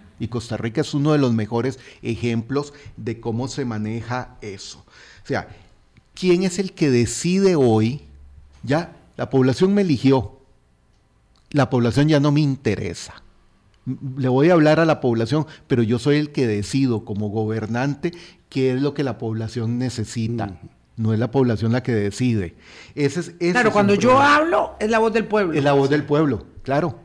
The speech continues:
Speaker 2: Y las reformas que
Speaker 3: Pero
Speaker 2: yo
Speaker 3: eso,
Speaker 2: pido
Speaker 3: pero eso en-
Speaker 2: son las que son necesarias.
Speaker 1: Interpretación mía de cuál es la voz de, de cómo debe de hablar el pueblo.
Speaker 3: Pero lo cual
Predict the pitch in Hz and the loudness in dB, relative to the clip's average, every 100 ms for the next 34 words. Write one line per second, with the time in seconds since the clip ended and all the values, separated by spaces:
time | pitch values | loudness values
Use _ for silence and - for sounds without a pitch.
0 | - 143 143 127 120 143 156 - - 269 | -4 2 2 2 2 4 4 4 4 6
1 | 262 190 220 247 269 269 262 311 156 160 | 6 6 6 4 4 2 2 4 4 4
2 | 175 - - 165 165 202 180 147 - 151 | 4 -2 -2 2 4 4 2 2 2 2
3 | 107 95 175 165 165 147 - 151 147 135 | 0 -6 -4 -2 0 -2 -2 -4 -2 -2
4 | - 151 180 165 175 180 185 185 143 143 | 0 2 2 2 2 2 2 0 0 0
5 | 135 151 147 143 143 151 127 - 135 151 | 2 2 2 2 2 0 0 0 2 4
6 | 143 151 151 139 127 131 139 139 147 143 | 4 6 6 6 6 4 4 0 2 2
7 | 120 98 247 233 226 226 233 220 226 247 | 2 0 2 2 2 2 4 4 4 2